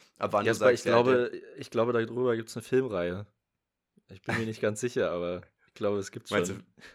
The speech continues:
Speaker 1: meinst du Planet der Affen jetzt, oder was?
Speaker 2: Ja, klar.
Speaker 1: Es ist ja schon eine andere Situation, ich weiß nicht. Also
Speaker 2: Du
Speaker 1: ich,
Speaker 2: meinst,
Speaker 1: ich fänd
Speaker 2: weil
Speaker 1: das
Speaker 2: das so auf
Speaker 1: irgendwie
Speaker 2: einen Schlag passiert, oder
Speaker 1: Ja,
Speaker 2: warum?
Speaker 1: ne, auch.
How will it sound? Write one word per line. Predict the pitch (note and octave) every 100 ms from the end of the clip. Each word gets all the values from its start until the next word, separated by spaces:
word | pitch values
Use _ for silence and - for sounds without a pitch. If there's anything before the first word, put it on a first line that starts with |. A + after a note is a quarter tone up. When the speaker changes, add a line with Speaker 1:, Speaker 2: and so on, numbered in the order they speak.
| _ _
Speaker 1:
meinst | G2+ G2 -
du |
Planet | G2+ F#2 F#2
der | F#2+
Affen | D#3+ G#2+
jetzt, | F#2 G2+
oder | F#2+
was? | G2
Speaker 2:
Ja, | G#2 F#2+
klar. | G#2 G#2+ - _ - - - - C#3+
Speaker 1:
Es | A2 G#2+ G2+
ist | A2
ja | A#2
schon | - C#3+
eine | D3+
andere | G#2 G2+ G2
Situation, | G2 G#2 F#2+ F2+ - F#2
ich | F2+ -
weiß | G2 G#2+ F#2+
nicht. | F2+ - _ _ _ _ _ -
Also | G#2+
Speaker 2:
Du | A2
Speaker 1:
ich, |
Speaker 2:
meinst, | A2 A2
Speaker 1:
ich |
fänd | A#2+
Speaker 2:
weil | A2
Speaker 1:
das | A2
Speaker 2:
das |
so | C3
auf | G#2+
Speaker 1:
irgendwie | -
Speaker 2:
einen | G#2 G#2+
Schlag | A2+ A#2 -
passiert, | G#2+ - A2+ -
oder | G2 F#2 F#2 F#2+ _ _ _ _ _ -
Speaker 1:
Ja, | A2+ A2+
Speaker 2:
warum? | A#2+
Speaker 1:
ne, | A#2+ G#2+
auch. | A#2 D3+ -